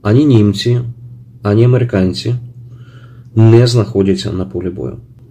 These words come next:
Вони керуються або інформацією розвідки,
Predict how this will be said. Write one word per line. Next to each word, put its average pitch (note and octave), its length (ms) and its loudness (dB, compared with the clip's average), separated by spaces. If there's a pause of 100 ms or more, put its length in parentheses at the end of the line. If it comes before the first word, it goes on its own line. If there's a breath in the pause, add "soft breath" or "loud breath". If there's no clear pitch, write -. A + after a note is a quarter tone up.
(360)
Вони A#2+ 800 2
керуються A2 1000 -2 (100)
або G2+ 380 -2
інформацією G2 600 -2
розвідки, G2 580 -4